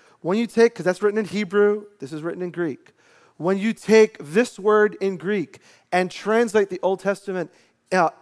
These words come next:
from Hebrew into Greek, those words are one and the same. You could very well say,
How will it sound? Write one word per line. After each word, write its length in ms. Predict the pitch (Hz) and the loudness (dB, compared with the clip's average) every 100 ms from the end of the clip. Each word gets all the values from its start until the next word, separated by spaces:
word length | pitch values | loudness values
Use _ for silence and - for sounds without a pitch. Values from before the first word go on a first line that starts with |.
| _ | _
from 200 | - 180 | -6 -4
Hebrew 340 | 139 220 202 196 | -2 -2 -2 -2
into 240 | 240 233 | 0 0
Greek, 360 | 180 165 160 - _ _ 151 | -2 -2 -4 -6 _ _ 0
those 340 | 196 233 202 | 4 4 4
words 280 | 214 208 196 | 2 2 2
are 100 | 180 | -2
one 180 | 175 180 | -2 -4
and 100 | 175 | -8
the 60 | |
same. 400 | - 185 160 117 _ _ _ | -8 -6 -6 -8 _ _ _
You 220 | - 202 - | -6 -6 -6
could 360 | - 262 277 | 0 2 2
very 300 | 196 220 220 | 2 2 4
well 220 | 202 202 | 4 2
say, 380 | - - 190 180 | 0 0 2 2